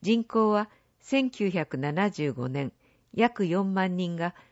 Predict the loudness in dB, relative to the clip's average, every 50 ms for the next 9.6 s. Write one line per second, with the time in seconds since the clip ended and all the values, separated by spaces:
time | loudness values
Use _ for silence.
0 | _ _ _ -4 -2 -2 0 2 2 2 2 2 2 2 2 2 2 2 0 0
1 | 0 0 0 0 -2 -2 -4 _ _ _ -10 -10 -6 -2 0 2 4 4 4 4
2 | 2 2 0 0 2 0 0 0 0 -2 -2 -2 -4 -6 -2 0 0 0 0 -2
3 | _ -20 _ _ _ _ _ _ -12 -4 0 2 4 4 4 4 4 4 4 2
4 | 2 0 -2 -4 -4 0 0 2 4 4 4 4 4 2 0 -2 -4 -6 -4 -4
5 | -4 -4 -4 -8 -8 -10 -12 -20 _ _ _ _ _ _ _ -4 -4 -4 0 2
6 | 2 2 2 2 2 2 2 2 2 2 2 2 0 -2 -2 -2 -2 -2 -2 -2
7 | -4 -6 -10 _ _ _ _ -2 -2 -2 -2 0 -2 -2 0 0 0 2 2 2
8 | 2 2 2 2 2 0 0 0 0 0 0 0 -2 -2 0 2 0 0 0 -2
9 | -6 -8 -6 -6 -4 -4 -4 -6 -6 -14 _